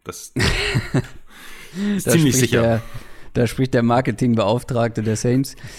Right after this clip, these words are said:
Speaker 2: Ja, ich finde, es ist auch ein, äh, ein spannendes Match. Wie gesagt, die Saints,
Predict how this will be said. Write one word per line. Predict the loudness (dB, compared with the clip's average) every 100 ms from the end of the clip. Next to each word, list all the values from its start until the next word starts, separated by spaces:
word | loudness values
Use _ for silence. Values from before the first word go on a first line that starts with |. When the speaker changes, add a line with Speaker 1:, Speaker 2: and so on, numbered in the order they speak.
| -20 -20 -20 -20 -20 2
Speaker 2:
Ja, | 6 8 6
ich | 4 4
finde, | 4
es | 4 4
ist |
auch | 4 6
ein, | 6 4
äh, | 4 4 4
ein | 4 2
spannendes | 2 2 4 2 2
Match. | 0 0
Wie | 0
gesagt, | 2 0 0
die |
Saints, | 2 4 4 2 0 -6